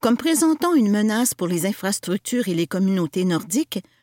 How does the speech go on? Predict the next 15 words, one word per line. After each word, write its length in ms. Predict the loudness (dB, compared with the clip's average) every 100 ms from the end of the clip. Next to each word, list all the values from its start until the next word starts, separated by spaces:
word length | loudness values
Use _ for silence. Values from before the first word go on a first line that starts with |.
| _ _ _
et 120 | -2
comme 220 | 0 2 2
un 80 |
facteur 520 | 2 -4 -2 0 0 0
accélérant 580 | -2 0 2 2 2 0
la 120 | 0
libération 640 | 0 0 0 0 0 -2
de 100 | -2 -2
carbone 560 | -2 -4 -4 -2 -2 -2
et 120 | -2
la 120 | 0
mobilisation 880 | 0 0 -2 -2 -2 -2 -2 -2 -2
de 100 | -2
contaminants 720 | -4 -6 -4 -2 0 -2 -2 -2
environnementaux, 880 | -4 -4 -2 0 -2 -2 -2 -4